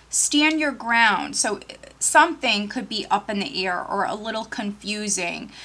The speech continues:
Maybe some of you also need to, with the Seven of Pentacles, maybe even make some changes here at this time. Ask yourself if you want to invest in something anymore, or do you want to make some changes?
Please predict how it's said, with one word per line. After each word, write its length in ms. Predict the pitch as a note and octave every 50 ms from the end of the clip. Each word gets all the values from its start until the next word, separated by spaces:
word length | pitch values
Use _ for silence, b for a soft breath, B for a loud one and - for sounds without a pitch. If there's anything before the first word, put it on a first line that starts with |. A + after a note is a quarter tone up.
| B B
Maybe 360 | - G#3 G3 G3+ G#3 A#3 A#3+ A3+
some 280 | - - C4 A#3 A3+
of 180 | A3+ A3+ G#3 G#3
you 160 | A3 G#3+ G#3
also 400 | F#3+ E3 F#3 G#3 G#3 - - A3
need 340 | G#3+ G#3 G#3 G#3 G3+ G3+ G3+
to, 200 | - - A3 G#3
with 160 | F#3+ F#3+ -
the 60 | - F#3+
Seven 300 | - - G#3 G3 G3 G3
of 120 | G3 G3
Pentacles, 680 | - B3+ B3 C4 C4 C4 - A3+ G#3+ G#3 G3+ - -
maybe 240 | A3 G#3+ G#3+ G#3 A3+
even 420 | A3+ - C4+ - A3+ G3+ G#3 G#3
make 220 | G#3 G3+ F#3 - -
some 200 | - A#3 G3+ G3+
changes 540 | G3+ - A3+ G#3+ A3 A3+ A3 B3 A#3+ - -
here 160 | C4 B3 A#3
at 180 | A#3 A#3+ -
this 220 | - A#3 A#3 - -
time. 640 | - - B3+ A#3+ A#3+ A#3+ A#3+ A#3+ A#3+ B3+ C4 C4 - - - _ _ _ _ _ _ - _ _ _ _ _ _ _ _ _ _ _ _ _ _ _ _ _ _ _ _ _ _ _ _ _ _ _ - - - - -
Ask 340 | G#3+ A3+ A3+ A3+ - - C4
yourself 460 | C4 C4 C4 - A#3 A#3+ A#3+ - A#3
if 120 | A3 G3+
you 140 | - A3 A3
want 220 | A3 G#3+ A3 A3
to 100 | G3+ -
invest 480 | G#3 G#3 G3+ G3+ G3 G3 G#3+ - - -
in 140 | A#3+ A3+ A3
something 500 | - - A3 A3+ A3 - A3 G#3 G#3 -
anymore, 840 | - F#3+ G3 G3 F#3+ G3 G3+ A#3 C4+ D4 D4 D4 D4 D4 D4 C#4+
or 160 | - - G#3+
do 120 | G#3 G3+ G#3
you 120 | G#3 G#3
want 180 | G3+ G3+ G3 G3
to 60 | G3
make 160 | F#3+ F#3+ F#3
some 220 | - - G3 F#3 F#3
changes? 960 | - - B3 B3 B3+ B3+ B3 B3+ B3 A#3+ A#3+ A#3 A#3 A#3+ A#3 A#3+ - -